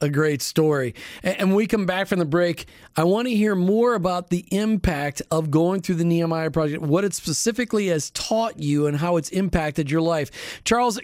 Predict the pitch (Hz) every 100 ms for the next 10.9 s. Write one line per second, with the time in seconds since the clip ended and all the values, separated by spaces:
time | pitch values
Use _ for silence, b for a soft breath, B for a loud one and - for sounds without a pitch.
0 | 170 269 220 247 262 214 226 220 175 180
1 | 196 196 175 165 143 165 208 208 202 190
2 | 180 180 147 175 165 160 165 160 160 147
3 | - B B B - 226 294 - 339 320
4 | 208 185 165 160 170 - - - - 160
5 | 202 190 - - - - 180 175 147 -
6 | 220 214 226 - 170 175 165 156 165 180
7 | 180 170 170 160 151 151 143 139 - 156
8 | 165 147 160 147 - 175 156 147 151 139
9 | - 196 202 190 - 170 247 285 240 214
10 | - 220 226 208 175 165 147 160